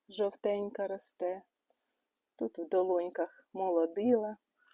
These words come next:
А тут в мене молодила такі павутинчаті.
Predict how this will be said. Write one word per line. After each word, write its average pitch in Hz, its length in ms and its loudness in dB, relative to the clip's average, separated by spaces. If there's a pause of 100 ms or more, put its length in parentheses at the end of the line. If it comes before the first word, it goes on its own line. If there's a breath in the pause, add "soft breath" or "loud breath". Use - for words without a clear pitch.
(960 soft breath)
А - 100 -8
тут - 260 -2
в 196 40 -6
мене 190 260 0
молодила 185 640 4
такі 170 360 0
павутинчаті. 170 1080 4